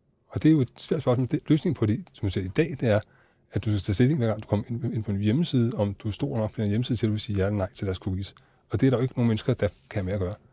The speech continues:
Det er en helt umulig måde at prøve at håndtere sådan et tillidsbegreb på. Vi prøver at bygge tillidsbegrebet op ved at sige, hvad gør man med tillid i den virkelige verden? Hvem er det, jeg stoler på i virkeligheden? Og i virkeligheden, der stoler jeg på venner og på bekendte, om hvem jeg ved,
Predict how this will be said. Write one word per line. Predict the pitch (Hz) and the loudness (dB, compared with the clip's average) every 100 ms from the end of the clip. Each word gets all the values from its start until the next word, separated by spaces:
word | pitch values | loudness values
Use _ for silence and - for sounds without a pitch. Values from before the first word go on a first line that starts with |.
| _ _ | _ _
Det | 127 | -4
er | |
en | 120 - | -4 -4
helt | 202 | -2
umulig | 127 139 127 | 0 2 2
måde | 101 101 113 | 4 2 0
at | |
prøve | - 104 | 0 0
at | |
håndtere | 104 101 107 - - | 0 -2 -6 -10 -14
sådan | - 107 | -8 -6
et | |
tillidsbegreb | - 104 107 - 104 | -2 -2 -4 -12 -10
på. | 113 - _ _ _ - - - - _ - | -10 -12 _ _ _ -20 -20 -20 -20 _ 0
Vi | |
prøver | 151 151 160 | 4 4 4
at | 143 | 2
bygge | - 135 | 0 0
tillidsbegrebet | - 139 143 143 120 117 | 4 4 4 2 0 0
op | 120 | -2
ved | |
at | 123 | -2
sige, | - 120 | 0 0
hvad | 123 | 0
gør | - 107 | 0 0
man | 117 127 | 2 0
med | 117 | -2
tillid | - 101 113 | 0 0 0
i | 113 | 0
den | 123 117 - | -2 -2 -2
virkelige | 165 - 135 | -2 0 -2
verden? | 85 80 98 - _ _ | -2 -4 -12 -16 _ _
Hvem | 139 | 2
er | 131 | 2
det, | 120 | 2
jeg | 123 | 0
stoler | - 151 131 | -4 -4 -4
på | 131 - - _ _ | -4 -8 -12 _ _
i | 131 | 0
virkeligheden? | 196 - 104 - _ _ _ | 2 0 -4 -6 _ _ _
Og | 117 | 2
i | |
virkeligheden, | 170 196 143 | 2 2 0
der | |
stoler | 147 180 147 | 0 0 2
jeg | 123 | 0
på | - 107 - - _ | 0 -2 -4 -18 _
venner | 127 131 165 - | 0 0 0 -4
og | |
på | 113 | -6
bekendte, | 113 - - - - _ - - - _ - - | -2 -2 -2 -8 -20 _ -20 -20 -20 _ -6 2
om | 123 | 4
hvem | 139 | 4
jeg | 160 | 6
ved, | 139 | 4